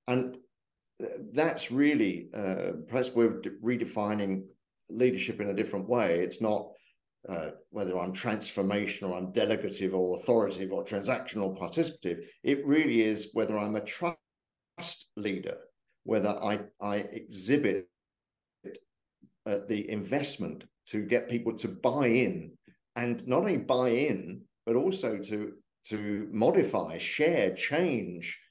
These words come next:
the ambition that we think we can achieve together,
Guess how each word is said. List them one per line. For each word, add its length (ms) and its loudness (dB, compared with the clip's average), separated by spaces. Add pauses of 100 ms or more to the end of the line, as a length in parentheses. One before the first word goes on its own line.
(300)
the 260 2
ambition 480 4
that 140 -4
we 140 2
think 320 0
we 180 0
can 160 0
achieve 400 -4
together, 640 2